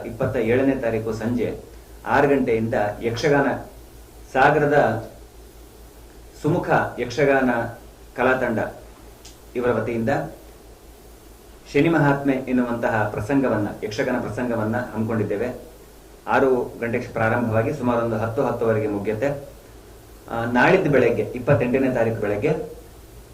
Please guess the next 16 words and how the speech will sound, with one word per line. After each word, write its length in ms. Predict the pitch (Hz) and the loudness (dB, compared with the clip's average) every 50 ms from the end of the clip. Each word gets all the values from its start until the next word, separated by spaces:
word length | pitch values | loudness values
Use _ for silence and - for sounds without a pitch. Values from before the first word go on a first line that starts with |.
| - - - - 113 | -20 -20 -14 -6 -2
ನೂರ 220 | 127 139 156 170 | 2 4 4 4
ಎಂಟು 340 | 170 160 156 - - - - | 4 4 4 2 0 0 0
ಕಲಶಗಳ 440 | 131 131 123 - 123 127 143 147 143 | 0 0 0 0 0 0 0 0 0
ಕುಂಭಾಭಿಷೇಕವನ್ನ 880 | - 156 151 156 - 147 139 139 135 127 120 110 117 110 104 101 98 92 | 0 0 0 2 2 4 4 2 2 2 -2 -2 -2 -2 -2 -2 -2 -4
ಹಮ್ಮಿಕೊಂಡಿದ್ದೇವೆ. 1120 | - - - - - - 120 123 123 131 123 117 107 - 110 110 117 143 147 - - - - - - - - - 127 | -6 -10 -14 -18 -12 -6 -2 -2 0 0 0 0 0 0 0 0 0 0 -2 -4 -6 -10 -16 -20 -20 -20 -12 -4 2
ಈ 80 | 139 | 4
ಒಂದು 220 | 139 131 127 123 120 | 4 4 4 2 0
ಕಾರ್ಯಕ್ರಮಕ್ಕೆ, 920 | 117 117 127 120 - 117 113 113 113 110 147 151 156 156 - - - - - - - - - - - - - - - - - 110 | 0 0 -2 -2 -2 -2 -2 -2 0 0 0 0 0 -2 -6 -12 -16 -18 -20 -20 -20 -20 -20 -20 -20 -20 -20 -20 -20 -16 -8 -4
ಆ, 220 | 113 110 107 107 104 104 - - | -2 -2 -2 -2 -2 -4 -6 -4
ಅರಸೀಕೆರೆಯ 580 | 123 123 - - 180 147 151 143 135 127 120 - - - - - - - - | -4 -4 -2 -2 -2 0 2 2 4 2 2 0 -2 -6 -12 -16 -18 -10 -4
ಪರಂಪರಾವಧೂತರಾದಂತಹ 1300 | 120 127 143 151 143 143 139 135 127 127 127 123 123 123 123 117 113 117 117 113 117 117 123 123 - | 0 2 2 2 4 4 4 4 2 2 0 0 0 0 0 0 0 0 -2 -4 -4 -4 -4 -4 -4
ಶ್ರೀ 180 | - - 139 135 | -4 -4 -6 -4
ಸತೀಶ್ 300 | 127 120 110 147 143 - | -4 -2 -2 -2 -2 -2
ಶರ್ಮಾಜಿ 320 | 135 131 127 131 127 127 | -2 -4 -2 -2 -2 -2
ಮಹಾರಾಜ್ 480 | 117 113 110 117 113 113 110 - - 110 | -2 -2 0 0 0 0 0 -2 -4 -4
ಅವರು 460 | 113 113 120 120 98 98 - - | -4 -2 0 0 0 -2 -4 -8